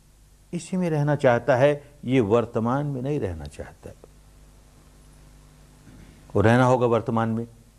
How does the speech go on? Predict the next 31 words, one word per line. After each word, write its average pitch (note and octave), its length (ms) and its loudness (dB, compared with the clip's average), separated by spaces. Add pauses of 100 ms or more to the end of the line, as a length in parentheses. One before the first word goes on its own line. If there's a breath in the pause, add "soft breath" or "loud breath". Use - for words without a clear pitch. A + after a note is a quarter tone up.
(260)
हम G2 160 -2
भूतकाल A2+ 380 2
में A2+ 120 -2
कैसे A2 240 -2
रहेंगे? G#2 440 -2 (760)
भूत E3 260 2
तो F3+ 80 4
गया, F#3 340 4 (640)
जो F#3 220 4
क्षण A3 300 -2
गया A3 260 4
वो A#3 120 2
हमेशा G#3+ 340 0
के C#3+ 100 0
लिए F#2+ 160 -4
गया। D2+ 180 -10 (520 soft breath)
संसार G#3 500 2
की G3 140 -4
सारी G#3 400 2
संपदा E3 520 0
भी D3 140 -2
दे C3 180 0
करके B2 340 -2
कोई A#2+ 200 0
व्यक्ति A#2 640 -2
बीता F3+ 280 4
हुआ F3 240 4
क्षण C#3+ 300 -8
खरीद C#3 300 -6
के A#2+ 120 -2
लाए A#2 280 0